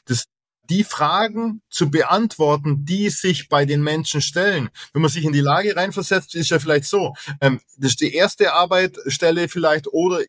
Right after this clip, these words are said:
wechsel gerade aus einem sicheren Arbeitsverhältnis in ein neues, also habe ich Ängste, so. Diese Ängste müssen wir beseitigen. Wir müssen dafür sorgen, dass Vertrauen geschaffen wird. Wir würden, wir müssen dafür sorgen, dass eine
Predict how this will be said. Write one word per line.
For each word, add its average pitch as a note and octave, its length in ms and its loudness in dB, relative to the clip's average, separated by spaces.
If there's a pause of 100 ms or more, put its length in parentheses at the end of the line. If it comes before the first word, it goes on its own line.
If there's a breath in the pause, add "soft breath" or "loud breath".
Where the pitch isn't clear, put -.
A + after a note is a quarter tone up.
wechsel E3+ 360 2
gerade C#3+ 480 2
aus C#3 140 0
einem C3+ 140 0
sicheren D#3+ 340 0
Arbeitsverhältnis E3+ 800 0
in C#3+ 180 2
ein C3 40 -2
neues, D#3+ 460 -2
also F3+ 320 0
habe E3 220 0
ich - 160 -10
Ängste, D#3+ 520 0
so. G#2 200 0 (300 loud breath)
Diese G3+ 200 2
Ängste G#3 440 0
müssen G3+ 320 0
wir A#3+ 240 0 (320 loud breath)
beseitigen. E3+ 920 -2 (180 loud breath)
Wir C3+ 120 0
müssen G3+ 400 -2
dafür C#3+ 320 0
sorgen, G#3 600 -2 (260 loud breath)
dass - 360 -2
Vertrauen E3 800 0
geschaffen B2+ 640 0
wird. G#2+ 240 2 (220 loud breath)
Wir B2 140 2
würden, F3 360 -2
wir C3 160 0
müssen D#3+ 300 -2
dafür C#3+ 260 2
sorgen, G3+ 560 -2 (280 loud breath)
dass C#3+ 380 0 (320)
eine C3 300 2